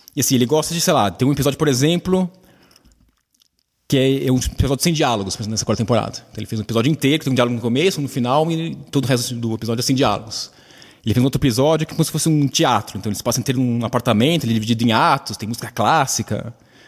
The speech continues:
Então, ele gosta dessas experimentações, assim, ele, o modo que ele filma, ele enquadra os planos, é tudo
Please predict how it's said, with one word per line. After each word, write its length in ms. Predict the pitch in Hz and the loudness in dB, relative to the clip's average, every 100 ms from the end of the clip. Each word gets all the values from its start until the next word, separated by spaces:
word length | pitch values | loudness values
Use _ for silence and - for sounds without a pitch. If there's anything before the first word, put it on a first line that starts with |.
| _ | _
Então, 120 | - 127 | -4 0
ele 100 | 139 | 2
gosta 200 | 143 143 | 0 0
dessas 320 | 147 143 131 | -2 0 0
experimentações, 840 | 139 - 139 151 143 135 131 139 107 | -2 2 2 2 0 0 2 2 2
assim, 280 | - 123 | 0 2
ele, 280 | 117 101 98 | 0 0 -4
o 200 | 120 107 | -6 -6
modo 140 | 107 113 | -4 0
que 60 | |
ele 80 | 135 | 0
filma, 380 | - 117 135 120 | 2 2 4 4
ele 100 | 107 | 2
enquadra 400 | 101 113 113 104 | 2 2 2 0
os 280 | 98 113 107 | -8 -10 -12
planos, 420 | - 110 135 110 | -4 0 2 2
é 40 | 95 | 0
tudo 340 | 123 131 131 | 0 0 -2